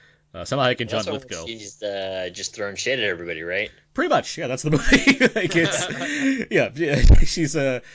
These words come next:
Speaker 1: she's a masseuse that kind of gets invited over for a dinner party for various circumstances, and John Lithgow's one of the guests, and he's basically an avatar for th-, things that are wrong with the white privileged, um, and they butt heads.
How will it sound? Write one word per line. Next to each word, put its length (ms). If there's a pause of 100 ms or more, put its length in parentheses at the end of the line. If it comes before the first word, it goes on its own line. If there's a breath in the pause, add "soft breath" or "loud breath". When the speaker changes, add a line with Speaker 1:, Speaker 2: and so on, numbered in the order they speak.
(120)
Speaker 1:
she's 240
a 60
masseuse 480
that 160
kind 160
of 80
gets 180
invited 300
over 200
for 240
a 60
dinner 220
party 540 (420)
for 120
various 280
circumstances, 680
and 240 (200 loud breath)
John 180
Lithgow's 320
one 120
of 60
the 60
guests, 340
and 80
he's 360 (960 loud breath)
basically 380
an 80
avatar 580
for 360 (220)
th-, 140
things 360
that 100
are 80
wrong 240
with 160
the 60
white 220
privileged, 440 (340 loud breath)
um, 440
and 360
they 120
butt 200
heads. 360